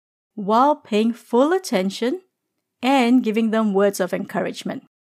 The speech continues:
So let's explore how we can be generously frugal. Be generous with yourself and others, but frugal with your unnecessary wants. There would be no argument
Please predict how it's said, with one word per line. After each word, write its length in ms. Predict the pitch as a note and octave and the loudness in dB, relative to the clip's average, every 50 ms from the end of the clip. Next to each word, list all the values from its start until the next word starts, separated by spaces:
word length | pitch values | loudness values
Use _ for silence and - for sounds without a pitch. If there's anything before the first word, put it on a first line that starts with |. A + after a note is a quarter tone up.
| _ _ _ _ _ _ _ _ | _ _ _ _ _ _ _ _
So 160 | _ - - C4 | _ -6 -2 0
let's 260 | C#4+ F4+ - - - | 0 0 0 -2 -4
explore 680 | - G3+ - - - - - B3+ A#3 G#3+ G3 G3+ G#3+ | -6 -6 -6 -6 -8 -4 -2 2 4 4 4 4 2
how 300 | - - - B3 C4 C#4+ | 0 -2 -2 0 2 2
we 120 | B3 A3+ | 2 0
can 220 | A3+ - - G#3 G3 | -4 -4 -4 -4 -2
be 100 | F#3 F#3 | -4 -6
generously 680 | E3+ - - G3+ G3 G#3 G#3+ G3+ F#3+ F#3+ - - G3 G3 | -6 -4 -2 -2 0 0 -2 -4 -4 -6 -6 -6 -6 -6
frugal. 560 | G3 - - G3 F#3 F3+ F#3 - - - G3 - _ _ _ _ _ _ _ _ _ _ _ _ _ _ _ _ _ _ _ _ _ - | -6 -6 -6 -6 -6 -4 -6 -10 -10 -12 -14 -18 _ _ _ _ _ _ _ _ _ _ _ _ _ _ _ _ _ _ _ _ _ -4
Be 200 | F#3+ C4 D#4+ D#4+ | -2 0 0 0
generous 480 | C#4+ - A3+ G#3+ A3 A3+ A#3+ B3 - | 0 0 0 0 2 0 -2 -2 -2
with 140 | - G3 F#3+ | -4 -4 -2
yourself 460 | F#3 F3 F3 - - G3 F#3+ F#3+ F#3+ _ _ - | -4 -6 -6 -4 -2 -2 -2 -2 -4 _ _ -2
and 220 | A#3 B3 C4+ B3+ - | -2 -2 -2 -2 -4
others, 500 | G3 F#3 F3+ F#3+ G#3 C#4 E4 - - - - _ _ - | -6 -6 -4 -4 -4 -4 -4 -6 -12 -20 -20 _ _ -8
but 140 | F#3+ F3 - | -6 -6 -6
frugal 680 | - - - G#3 G3+ G#3 F#3 G#3 G#3 G3+ G3+ G3+ F#3+ F3 | -8 -4 0 0 0 2 2 0 0 0 -2 -4 -6 -4
with 280 | G3+ G3+ G#3 G#3 - | -2 -2 -2 -4 -4
your 220 | F#3+ F3+ F3 - - - | -4 -4 -4 -6 -6 -4
unnecessary 1000 | G3 G3+ A3 A3 G#3 F#3+ F3+ F#3 - - G3 F#3 - - F#3 F3 F3 F3 F3+ - _ | -2 -2 0 0 0 -2 -2 -4 -6 -6 -6 -6 -6 -6 -6 -4 -6 -8 -8 -10 _
wants. 540 | - G3 F3+ E3+ - - - - - - - _ _ _ _ _ _ _ _ _ _ _ _ _ _ _ _ _ _ _ _ _ _ _ _ _ - | -8 -8 -8 -8 -8 -12 -16 -16 -18 -18 -20 _ _ _ _ _ _ _ _ _ _ _ _ _ _ _ _ _ _ _ _ _ _ _ _ _ -2
There 280 | G#3 A3+ B3 B3 A#3+ | 0 2 2 2 2
would 180 | A3+ A3 A#3+ G3 | 0 -2 -2 -2
be 140 | G3 A3 A3 | -2 0 0
no 300 | G#3+ A3 C4+ E4 F4 - | 2 2 2 0 0 0
argument 640 | - G#3 G#3+ G#3+ G#3 A#3 A#3+ G#3 - C#3+ G#3+ D4 | 2 2 2 2 2 0 -2 -2 -2 -2 -4 -6